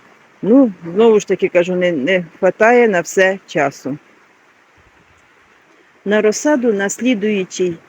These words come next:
рік ми вже низькорослі і штамбові, е,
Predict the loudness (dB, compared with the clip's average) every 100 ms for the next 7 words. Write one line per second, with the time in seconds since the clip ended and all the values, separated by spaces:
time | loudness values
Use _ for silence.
0 | _ 0 2 2 -2 _ -20 -20 -4 0
1 | 2 4 4 2 0 2 4 4 2 -4
2 | -4 -8 -12 -8 -4 0 2 4 2 -2
3 | -8 _ _ _ -10 -10